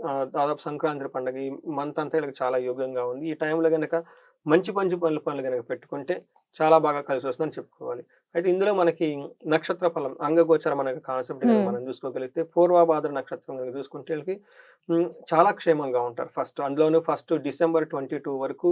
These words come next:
Speaker 1: చాలా బాగుంటుంది ఫస్ట్ నుంచి. అయితే డిసెంబర్ ట్వంటీ, ఆ,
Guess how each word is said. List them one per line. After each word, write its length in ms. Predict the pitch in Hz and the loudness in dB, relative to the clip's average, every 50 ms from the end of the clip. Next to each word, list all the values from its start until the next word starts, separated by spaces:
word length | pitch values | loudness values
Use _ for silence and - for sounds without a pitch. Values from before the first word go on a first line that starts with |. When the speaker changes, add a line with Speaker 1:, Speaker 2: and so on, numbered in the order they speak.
| 170 165 - - - _ | 2 0 -4 -16 -18 _
Speaker 1:
చాలా 240 | - 151 139 143 143 | -2 0 2 2 2
బాగుంటుంది 500 | 143 131 131 127 123 120 120 131 127 120 | 4 4 4 2 2 0 -2 -6 -10 -8
ఫస్ట్ 260 | - 135 123 - - | -6 -6 -6 -6 -8
నుంచి. 140 | 131 123 147 | -10 -8 -6
అయితే 160 | 156 151 139 | -4 -4 -4
డిసెంబర్ 440 | 139 147 - 190 180 185 180 180 170 | -6 -8 -6 -4 -4 -2 -2 -4 -4
ట్వంటీ, 420 | 175 - 160 151 151 143 - 160 156 156 - _ _ - - 170 | -2 -4 -4 -4 -4 -6 -4 -4 -4 -4 -8 _ _ -12 -8 -6
ఆ, 100 | 160 | -6